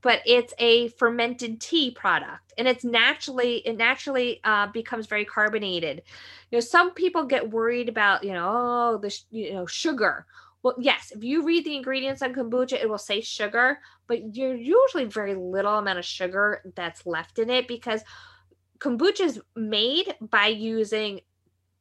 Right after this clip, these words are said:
tea, sugar, and something called a scoby, which is a symbiotic colony of yeast and bacteria. And I actually make my own, and it, it looks like,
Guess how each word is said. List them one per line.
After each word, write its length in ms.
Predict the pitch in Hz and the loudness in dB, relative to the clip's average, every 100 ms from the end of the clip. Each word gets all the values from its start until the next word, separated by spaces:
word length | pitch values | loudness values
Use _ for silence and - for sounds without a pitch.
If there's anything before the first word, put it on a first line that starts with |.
| _ | _
tea, 320 | - 330 339 508 - _ _ _ _ _ _ | 2 4 4 0 -8 _ _ _ _ _ _
sugar, 560 | - 302 294 302 320 - _ _ _ _ | -4 -2 6 6 6 2 _ _ _ _
and 160 | 233 226 | -4 -2
something 320 | 254 247 240 | -2 -2 -4
called 300 | - 233 208 | -4 0 0
a 40 | |
scoby, 720 | 175 - - 233 233 185 160 156 | -2 -6 4 4 4 0 -4 -4
which 180 | 170 | -6
is 100 | 170 | -8
a 40 | 165 | -10
symbiotic 960 | - - - 330 285 254 240 226 - | -12 -6 -2 2 4 6 4 2 -2
colony 680 | - 247 226 233 226 226 - 196 | -6 0 2 2 0 -2 -4 -6
of 120 | 180 | -6
yeast 300 | 214 226 226 | -6 -6 -4
and 80 | 202 | 0
bacteria. 840 | 185 - - 196 185 160 113 - - - - - | 0 -2 -6 0 0 0 -4 -8 -14 -20 -20 -4
And 260 | 202 196 - | -4 -2 2
I 100 | 262 320 | 4 4
actually 240 | 320 277 | 2 -2
make 240 | 233 233 214 | 0 0 0
my 160 | 180 | 0
own, 300 | - 196 190 | 2 0 2
and 140 | 156 175 | -2 -4
it, 160 | - - | -6 -8
it 180 | 208 202 | -8 -2
looks 240 | 240 240 226 | -2 -2 -4
like, 240 | 220 | -4